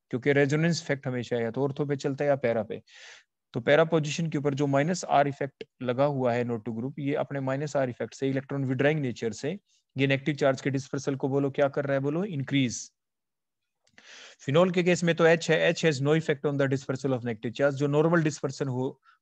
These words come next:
हो रहा था वही रहेगा, लेकिन स्ट्रक्चर नंबर थ्री में माइनस R इफेक्ट वाले एन ओ टू ग्रुप ने डिस्पर्सल को इंक्रीज कर दिया।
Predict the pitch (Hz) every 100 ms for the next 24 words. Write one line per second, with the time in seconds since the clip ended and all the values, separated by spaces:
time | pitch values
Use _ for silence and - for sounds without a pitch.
0 | _ 135 135 110 113 143 131 123 127 113
1 | 107 113 175 - _ _ - 120 151 -
2 | 135 147 143 139 - 127 139 131 143 165
3 | 160 - - - - _ _ - 131 170
4 | 170 165 - 143 131 131 131 120 123 117
5 | 127 127 120 120 113 120 127 117 104 123
6 | 120 147 302 240 - 107 101 104